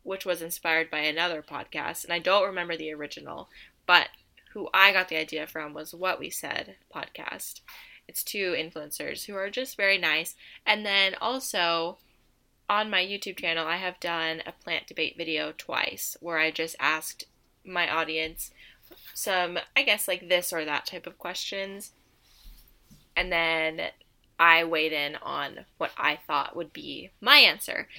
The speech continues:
So we asked you guys what you thought, and we have ten questions or just ten this or that's. So we're gonna talk about them. And some of them we might go into depth, but some we might just quickly run through. So that's what this episode is all about. We're gonna be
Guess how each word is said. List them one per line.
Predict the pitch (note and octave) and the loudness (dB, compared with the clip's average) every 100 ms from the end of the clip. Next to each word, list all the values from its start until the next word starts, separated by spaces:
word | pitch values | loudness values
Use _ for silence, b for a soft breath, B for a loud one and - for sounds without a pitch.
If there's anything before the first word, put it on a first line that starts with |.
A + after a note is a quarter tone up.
| B | B
So | - G3+ G3 | -4 0 0
we | G#3 | 2
asked | A#3 B3+ - | 0 0 -4
you | G#3 G#3 | -10 -6
guys | F#3+ F3+ F3 F3 - | 0 4 4 2 -2
what | F#3 - G3 | -6 -8 -8
you | A#3+ E4 F4+ F4 | -4 -2 -2 -2
thought, | A#3+ G#3 G3 G3 G3 - | 0 2 2 2 0 -4
and | F#3+ | -8
we | G3 | -8
have | F3+ - | -6 -8
ten | - A3+ A#3 | -6 -4 -4
questions | A3+ G3+ F#3 - F#3 F3+ F3+ | -6 -6 -4 0 2 2 -2
or | F3+ E3 | -6 -6
just | - - | -8 -10
ten | - G3+ G#3 | 0 0 0
this | G3 F#3+ | -4 -6
or | F#3 E3+ | -6 -4
that's. | D#3+ D#3+ - - - B B B | 0 0 0 -6 -10 B B B
So | - G3+ | -8 -4
we're | G#3+ | 2
gonna | B3 F#4 | 4 4
talk | - G3 | 2 0
about | - D3+ - | 0 -6 -4
them. | - - G3 A#3 _ b b b _ | -6 -6 -8 -14 _ b b b _
And | G3+ G3+ G3 F3+ | 4 6 4 2
some | - D4 | -4 -2
of | E4 | 4
them | D#4+ D#4 | 4 2
we | D4 | 0
might | B3 A#3 | 0 0
go | - A3 | -2 -4
into | A3 A#3 | -4 -4
depth, | G#3 F#3+ - | -2 -2 -4
but | - | -8
some | G3+ G3 | -8 -8
we | F#3+ - _ _ _ | -10 -10 _ _ _
might | F#3+ F3 - | -6 -6 -4
just | E3 E3 - - _ _ | -6 -8 -10 -12 _ _
quickly | - E3 E3 | -12 -8 -4
run | E3 E3 | -2 -2
through. | F#3+ G#3 G#3+ - | -2 -2 -2 -4
So | - F3 E3 B B - | 0 4 2 B B -2
that's | - A3 - | 6 6 6
what | C#4+ | -4
this | C4+ | -2
episode | G3+ G3+ - G3 | -2 -2 -4 -4
is | F#3 | 0
all | F3 F3 | 0 0
about. | E3 D3+ D3+ | -2 -2 -2
We're | F3 | -4
gonna | F#3 A#3+ B3 | -4 -4 -4
be | B3 A#3 A3+ | -4 -2 -2